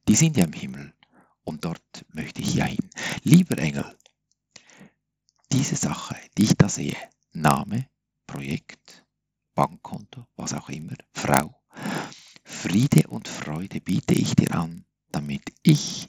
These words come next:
in Frieden und Freude leben kann. Dann halte ich einen Moment inne, ich lausche,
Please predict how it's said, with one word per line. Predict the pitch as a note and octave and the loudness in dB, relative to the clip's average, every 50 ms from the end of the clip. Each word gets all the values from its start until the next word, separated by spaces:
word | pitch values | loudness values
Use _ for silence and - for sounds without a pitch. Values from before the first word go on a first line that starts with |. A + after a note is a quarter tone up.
| _ | _
in | - - - - | -12 -12 -12 -12
Frieden | - - - - D#2 C#2+ - - D#2 - | -12 -10 -6 -6 -6 -6 -8 -12 -14 -12
und | - D2+ C#2+ - | -12 -12 -14 -14
Freude | - - D2 C#2 C2+ - D#2 | -14 -14 -14 -14 -10 -10 -8
leben | D2 D2 C#2+ C#2+ - C#2+ - | -6 -6 -6 -8 -10 -10 -10
kann. | - C2+ B1+ - _ _ _ _ _ _ _ _ _ _ _ _ _ _ _ _ _ | -8 -8 -8 -10 _ _ _ _ _ _ _ _ _ _ _ _ _ _ _ _ _
Dann | - D2 D2 C#2+ C2+ | -2 -2 -2 -2 -2
halte | C#2 C#2+ D#2+ - - - | 0 2 2 2 0 0
ich | - - | 0 2
einen | G2+ F2 - - | 2 2 0 -2
Moment | F2+ - E3+ - F#2 - - - | -6 -4 -2 -2 -2 -2 2 4
inne, | B2+ C3 C#3+ D3 D3+ | 4 4 6 6 4
ich | D3+ C3 - | 4 4 4
lausche, | - F#2+ F2+ G2 - - - - - B2+ C3+ C3 | 4 4 4 4 2 -2 -6 -6 -6 -6 -6 -8